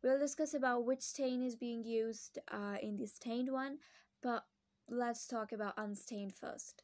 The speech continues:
The unstained microfilaria is colorless. It means they have transparent bodies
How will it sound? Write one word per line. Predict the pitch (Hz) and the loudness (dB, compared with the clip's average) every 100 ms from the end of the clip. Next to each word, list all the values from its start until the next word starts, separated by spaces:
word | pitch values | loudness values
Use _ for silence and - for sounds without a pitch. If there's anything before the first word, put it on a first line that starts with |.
| _ | _
The | 247 269 | -4 0
unstained | 294 330 - 285 262 | 0 0 2 2 4
microfilaria | 226 233 269 254 226 214 214 220 202 196 - | 2 2 0 2 4 4 4 4 2 0 0
is | 214 | -2
colorless. | - 220 214 220 220 214 214 - - _ _ - | -2 0 2 2 2 0 -4 -8 -14 _ _ -4
It | - | 0
means | 240 233 208 | 2 2 2
they | 220 214 | 0 0
have | 226 214 - | 0 -2 -2
transparent | 240 208 196 - 214 214 208 | -4 -2 -4 -4 -2 0 0
bodies | 208 196 214 226 - | 2 2 0 -2 -6